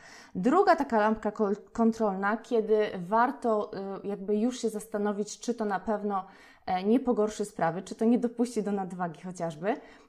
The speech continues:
to jest sytuacja, kiedy po prostu dziecko cały czas ma ochotę na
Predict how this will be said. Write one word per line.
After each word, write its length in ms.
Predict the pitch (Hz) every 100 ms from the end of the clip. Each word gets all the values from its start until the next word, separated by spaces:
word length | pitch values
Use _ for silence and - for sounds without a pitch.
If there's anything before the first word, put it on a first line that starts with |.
| _
to 100 | 294
jest 180 | 359 349
sytuacja, 540 | 247 214 226 240 240
kiedy 640 | 233 214 196 185 196 202 208 -
po 80 | -
prostu 320 | - 202 -
dziecko 440 | 196 175 175 - 220
cały 380 | 220 180 185 240
czas 240 | 196 190
ma 140 | 220
ochotę 340 | 190 - 170 170
na 420 | 185 156 180 -